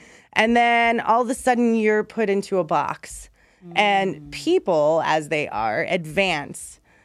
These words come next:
Speaker 1: and change. And most of the time, you know, w-, once you're in the box, you're, you're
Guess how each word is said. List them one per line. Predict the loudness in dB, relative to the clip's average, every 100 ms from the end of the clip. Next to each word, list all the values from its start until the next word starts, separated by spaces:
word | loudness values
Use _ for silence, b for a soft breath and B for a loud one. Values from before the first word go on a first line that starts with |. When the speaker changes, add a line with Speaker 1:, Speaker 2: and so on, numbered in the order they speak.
| b
Speaker 1:
and | -2 0
change. | 0 0 0 -2 -8 -14 -16 -20 B B B 0
And | 2 2 2 0 0
most | 2 4 2 -2
of | -6
the | -4
time, | -4 0 2 2 0 -2 -6 _
you | -6 -2
know, | 2 2 0
w-, | -4 -10 -10 -10 -12 -12
once | -12 -2 0 2 0
you're | 0
in | 2 2
the | 2
box, | 2 2 0 -8 -14 -10
you're, | -4 0 0 -2
you're | -6 -2 2 2 2 0 -2